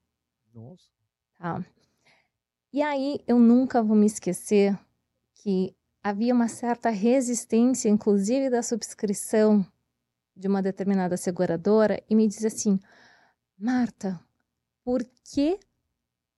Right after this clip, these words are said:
Speaker 2: esse cliente que não tem grandes quantidades de dados", ele tinha, tipo, fu-,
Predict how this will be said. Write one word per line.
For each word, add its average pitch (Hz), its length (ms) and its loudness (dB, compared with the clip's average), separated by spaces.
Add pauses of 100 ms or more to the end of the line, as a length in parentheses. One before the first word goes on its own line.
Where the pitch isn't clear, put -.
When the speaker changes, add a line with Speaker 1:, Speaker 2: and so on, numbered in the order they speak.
(160)
Speaker 2:
esse 285 320 -4
cliente 214 720 0 (220)
que - 140 4
não 226 320 8
tem 277 260 -2
grandes 240 320 4
quantidades 208 500 2
de 190 120 -2
dados", 220 260 0
ele 208 140 -4
tinha, 202 320 2 (100)
tipo, - 240 -20
fu-, - 180 -20